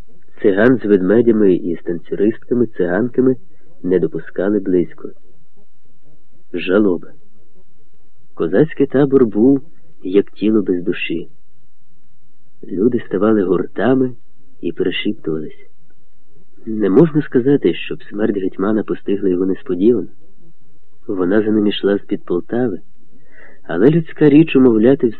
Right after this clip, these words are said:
себе. А ну ж воно якось. Може, ще може. Козаки привикли до того, що гетьман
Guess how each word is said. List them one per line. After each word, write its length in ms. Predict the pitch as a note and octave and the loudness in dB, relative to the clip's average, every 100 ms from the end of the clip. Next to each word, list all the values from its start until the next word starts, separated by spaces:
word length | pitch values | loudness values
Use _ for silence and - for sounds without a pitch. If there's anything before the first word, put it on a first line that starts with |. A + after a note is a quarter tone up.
| - | -4
себе. 360 | F#2+ E2 - - - - - - - - - - | -2 -2 -4 -6 -8 -8 -8 -8 -8 -8 -8 -6
А 80 | |
ну 180 | D#2+ B2 | 0 2
ж 60 | C3+ | 2
воно 180 | B2 A2 | -2 -2
якось. 640 | F2+ E2 - - - - - - - - - | -2 -4 -4 -8 -8 -8 -8 -8 -8 -8 -6
Може, 380 | F#2 A2 A2 G#2 - - - - | -2 -2 0 -2 -4 -8 -8 -8
ще 300 | - - F#2 | -6 -4 -2
може. 420 | F#2+ A#2+ A2+ G#2 - - - - - - - - - - | 0 0 0 -4 -6 -8 -8 -8 -8 -8 -8 -8 -10 -10
Козаки 400 | - F2+ F2+ - | -4 0 2 4
привикли 520 | D#3 D#3 E3 E3 F#2+ E2+ | 4 6 4 4 2 0
до 80 | |
того, 360 | D#2+ F2 E2+ E2 | 0 -4 -4 -8
що 280 | - - E2 | -8 -6 -4
гетьман 460 | F2+ F2+ G2 A#2 | -4 -2 0 2